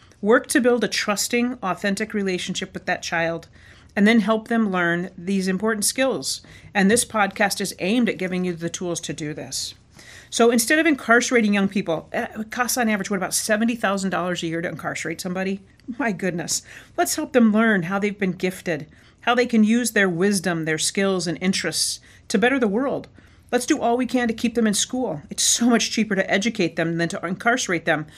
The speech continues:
And not just, like, financially, it's better for, cheaper for society. The, the, the cost everybody has to pay. So let's help our young people discover their why.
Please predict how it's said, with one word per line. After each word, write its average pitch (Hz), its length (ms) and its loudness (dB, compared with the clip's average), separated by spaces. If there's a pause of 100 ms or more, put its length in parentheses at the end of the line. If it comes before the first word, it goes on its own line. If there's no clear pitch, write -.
(220)
And 202 220 2 (100)
not 226 220 2
just, 240 240 2
like, - 260 -2
financially, 196 680 2
it's 151 160 -4
better 185 240 2
for, - 260 -12
cheaper 247 240 -2
for 214 120 -4
society. 214 520 0
The, 156 140 -2
the, 190 380 -8 (320)
the 202 80 -6
cost 214 340 0
everybody 202 380 -2
has 139 200 -10
to - 80 -10
pay. - 280 -8 (500)
So - 160 4
let's 285 240 2
help 339 220 -4
our 285 100 0
young 190 180 2
people 190 260 -4
discover 170 420 -2
their 160 180 -2
why. 143 460 -10